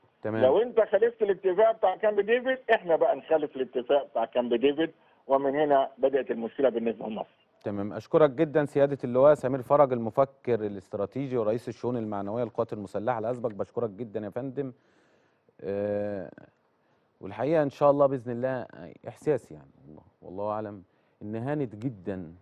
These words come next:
Speaker 1: على هذا النتن، وخاصة بعد غضب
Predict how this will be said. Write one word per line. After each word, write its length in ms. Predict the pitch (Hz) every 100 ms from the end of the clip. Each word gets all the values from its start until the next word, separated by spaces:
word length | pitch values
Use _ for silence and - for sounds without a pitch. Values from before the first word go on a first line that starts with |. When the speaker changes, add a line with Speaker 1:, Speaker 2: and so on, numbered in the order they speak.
| _ _ _ 85
Speaker 1:
على 220 | 92 101
هذا 360 | 101 120 110
النتن، 500 | 104 113 127 127 123 113 _ _ _ _ _ _ _ _
وخاصة 480 | 95 - 110 - 143
بعد 640 | 131 120 110 135 117 98 92
غضب 560 | - 90 113 131 123